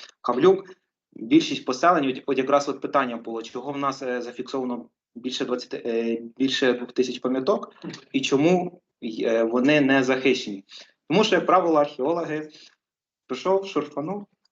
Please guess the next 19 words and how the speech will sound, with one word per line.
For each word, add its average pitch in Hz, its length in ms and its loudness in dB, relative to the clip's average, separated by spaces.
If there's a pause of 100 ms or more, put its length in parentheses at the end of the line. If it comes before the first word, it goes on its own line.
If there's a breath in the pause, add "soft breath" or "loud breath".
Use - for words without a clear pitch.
(140)
записав 185 640 -2
і 156 60 -4
все. - 260 -8 (180)
І 131 100 -4
йде 143 560 4
в 190 100 -2
свою 151 360 -2
приватну 123 420 -4
колекцію. 101 560 -8 (360 loud breath)
А 120 580 4
я 123 80 -6
ж 123 80 -16
кажу, 110 140 -8
а 113 200 -4
да-, 139 260 -6
навіть, 139 260 -4
навіть 143 360 -2
по 139 100 -2
Зайцю, 113 540 -4